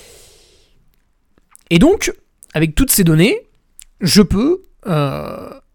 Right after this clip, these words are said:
en toute conscience, partir sur un rythme relativement élevé à ce Lavaredo. Voilà. Ça s'appelle une démonstration mathématique, et c'est fait. Alors,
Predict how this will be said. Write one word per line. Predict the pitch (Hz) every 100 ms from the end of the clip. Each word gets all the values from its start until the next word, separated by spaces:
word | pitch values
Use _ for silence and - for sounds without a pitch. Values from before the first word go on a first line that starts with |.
| _ _ _ -
en | 156
toute | 226
conscience, | - 160 208 262 -
partir | 180 - 311 -
sur | 196
un | 170
rythme | 165 190 - 156 -
relativement | 180 208 190 165 151
élevé | 143 208
à |
ce | 196
Lavaredo. | 165 139 131 - _ _ _ _ _ _ _ _ _ _ _ _ _ _ _ _ _ _ _
Voilà. | 156 120 - _ _ _ _ _ _ _ _
Ça | - -
s'appelle | 147 156
une | 139
démonstration | 143 151 - 127 175
mathématique, | 160 - 110 - 196 - - _
et | 180 -
c'est | - 160
fait. | - - _ - - - - _ - _ _ - - - -
Alors, | 226 170